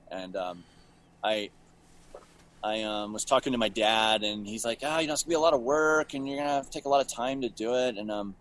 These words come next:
and he's like, "Why don't you just go look at R Vs?" I was like, "Oh, I don't want an R V. You know, they're big, they're clunky, they won't go the places I wanna go, they guzzle a lot of gas.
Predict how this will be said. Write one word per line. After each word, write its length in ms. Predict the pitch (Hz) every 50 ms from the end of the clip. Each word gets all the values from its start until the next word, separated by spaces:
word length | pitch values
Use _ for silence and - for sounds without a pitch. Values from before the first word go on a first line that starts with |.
| - - - - - - - _ - - _ _ - - - - - - _ _ _ _ -
and 240 | 101 104 107 104 - - -
he's 180 | 120 127 120
like, 140 | 135 131 -
"Why 100 | 127 143
don't 140 | 185 214 -
you 60 | 220 220
just 120 | 202 -
go 120 | - 185
look 200 | 170 160 185 -
at 80 | - 170
R 200 | 165 160 156 131
Vs?" 340 | 104 120 123 113 107 98 92
I 40 | 101
was 60 | 98
like, 100 | 113 - -
"Oh, 120 | 131 139
I 80 | 139 147
don't 120 | 147 123
want 160 | 107 117 120 120
an 80 | 120
R 160 | 110 104 101 92 -
V. 80 | 98
You 160 | 101 107 107
know, 120 | 104 107 104
they're 100 | 104 104
big, 400 | - - 139 139 139 139 135 120
they're 100 | 117 107
clunky, 560 | - - - 143 139 139 - 143 135 131 131
they 100 | 120 123
won't 160 | 135 143 123
go 140 | 107 117 123
the 80 | 131 131
places 460 | - - - 135 127 131 - 120 123
I 20 |
wanna 180 | 123 127 123 113
go, 420 | - - 107 120 123 123 127 127 120
they 100 | 117 113
guzzle 340 | 104 113 120 - 131 127
a 20 | 123
lot 100 | 120 120
of 80 | 113 -
gas. 640 | - 90 107 120 120 120 123 123 117 - - -